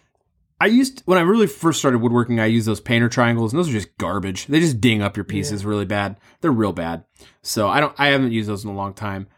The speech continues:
Speaker 1: Um, I do like the starting with your finishing on the backside. Um, and then what I do is after I do that, I take that, flip it, and reverse it. No.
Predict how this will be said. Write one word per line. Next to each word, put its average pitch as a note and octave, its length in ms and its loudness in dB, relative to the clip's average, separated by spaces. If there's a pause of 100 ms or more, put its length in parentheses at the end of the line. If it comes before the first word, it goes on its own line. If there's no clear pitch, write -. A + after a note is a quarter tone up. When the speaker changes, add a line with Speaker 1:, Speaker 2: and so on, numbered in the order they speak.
(200)
Speaker 1:
Um, A2 440 0
I B2 140 0
do D#3 260 2
like D3+ 280 2
the C3 100 -2
starting B2+ 500 0
with A#2+ 140 -2
your A2+ 80 -6
finishing A#2+ 440 -4
on A2 140 -4
the G#2 80 -6
backside. C3 760 0 (340)
Um, A2 220 -2
and A#2+ 80 2
then C3+ 60 2
what C#3 100 2
I B2+ 80 2
do B2+ 260 4
is A#2 120 0
after A#2 240 -4
I G#2+ 60 -2
do G#2+ 120 -4
that, A2 360 -2
I G#2 100 -10
take B2+ 360 -4
that, B2+ 180 0
flip A#2 320 -6
it, - 100 -8
and G#2 100 -12
reverse F#2+ 440 -10
it. - 140 -16 (580)
No. A2+ 120 -6